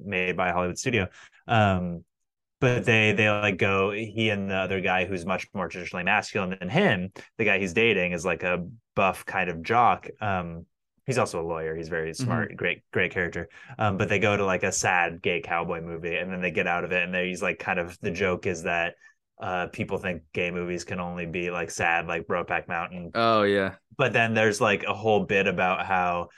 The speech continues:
Speaker 1: uh, how Billy Eichner thinks he's not masculine enough for this guy, and they're at a park watching a bunch of dudes play football, and then Billy Eichner kinda starts jokingly beating him up,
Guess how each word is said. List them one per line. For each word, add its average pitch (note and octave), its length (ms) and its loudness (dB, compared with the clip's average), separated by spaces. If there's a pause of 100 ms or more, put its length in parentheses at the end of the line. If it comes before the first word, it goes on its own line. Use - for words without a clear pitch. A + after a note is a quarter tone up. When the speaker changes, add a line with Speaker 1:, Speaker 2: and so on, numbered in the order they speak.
(260)
Speaker 1:
uh, F2 720 -2 (880)
how G2+ 340 2
Billy F#2+ 260 -2
Eichner F2+ 400 -2
thinks F#2 220 -6
he's F2+ 180 -6
not F2+ 300 -2
masculine F2+ 540 -2
enough F2+ 240 -4
for G#2 80 -6
this F#2+ 160 -4
guy, G2+ 300 2
and G2+ 160 -2
they're F#2 100 0
at F2+ 100 0
a F2 40 -2
park F#2 360 -2
watching F2+ 400 -2
a F2+ 40 -4
bunch F2+ 200 -6
of E2+ 60 -8
dudes F#2 200 -4
play F2+ 160 -4
football, G2 520 -4
and G2+ 100 -4
then F#2+ 120 -4
Billy F#2+ 220 0
Eichner F2+ 320 -4
kinda F#2 160 -4
starts F2+ 280 -4
jokingly F2+ 520 -4
beating F2+ 340 -4
him E2+ 200 -8
up, G2+ 240 -2